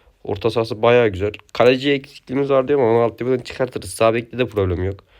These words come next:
Yani beş tane stoper oynatabiliriz diyor ama stoperlerimiz bence çok fazla. Ya bilmiyorum, yedekleri almadığımız için olabilir ama belki bir stoper bakabiliriz. Bütçemiz yok ama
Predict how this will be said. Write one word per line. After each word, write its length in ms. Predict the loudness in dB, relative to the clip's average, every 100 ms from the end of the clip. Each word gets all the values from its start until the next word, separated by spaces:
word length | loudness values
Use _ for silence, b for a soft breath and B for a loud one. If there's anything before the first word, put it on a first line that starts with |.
| b b b b b b _ -4
Yani 180 | 0
beş 200 | 2 0
tane 180 | 2 0
stoper 340 | 0 -6 0 2
oynatabiliriz 680 | 2 0 -4 -6 -4 -4
diyor 180 | -2 -2
ama 220 | -2 -8
stoperlerimiz 580 | -12 -20 -4 -2 0 0
bence 180 | 0 -2
çok 220 | -2 -4
fazla. 500 | 0 0 0 -4 -8 -12 _ _ _ _ _ _ _ _ _ _ -8
Ya 100 | -4
bilmiyorum, 300 | 0 0 2
yedekleri 420 | 0 0 0 4
almadığımız 460 | 4 4 0 -2
için 180 | -6 -2
olabilir 220 | -2 0
ama 280 | 0 -2 -2
belki 320 | -4 -6 -8
bir 220 | -8 -8 -8
stoper 360 | -16 -8 -4 -2
bakabiliriz. 540 | 0 -2 -2 -2 -4
Bütçemiz 400 | -10 -6 -2 -2
yok 160 | -2 0
ama 160 | 0